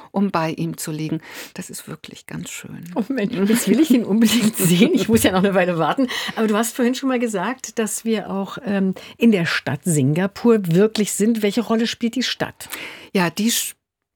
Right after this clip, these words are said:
Speaker 1: ja, wie soll man sagen, die ist eigentlich der Hintergrund, die Folie, vor dem sich das Gesell-, vor der sich das gesellschaftliche Leben abspielt. Dieser Kontrast zwischen Arm und Reich, wo auch die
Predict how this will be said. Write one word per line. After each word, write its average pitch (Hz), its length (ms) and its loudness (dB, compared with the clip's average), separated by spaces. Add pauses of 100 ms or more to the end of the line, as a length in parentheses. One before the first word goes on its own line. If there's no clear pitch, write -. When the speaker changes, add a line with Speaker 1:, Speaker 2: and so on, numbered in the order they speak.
Speaker 1:
ja, 170 200 -2
wie 165 80 -4
soll 180 140 -4
man 185 120 -2
sagen, 208 320 0
die 202 120 -4
ist - 200 -4
eigentlich 202 380 0
der 196 100 0
Hintergrund, 202 640 2
die 196 80 0
Folie, 208 480 2
vor 180 180 -2
dem 180 240 0
sich 185 140 -6
das - 180 -8
Gesell-, 170 260 -2
vor 190 140 -2
der 180 140 -2
sich 190 120 -6
das - 200 -6
gesellschaftliche 175 840 -2
Leben 165 420 0
abspielt. - 460 -8
Dieser 160 180 -8
Kontrast 170 600 -6
zwischen 170 260 -4
Arm 170 260 -2
und 160 240 -4
Reich, 180 220 -2 (580)
wo 180 100 -2
auch - 120 -6
die - 200 -6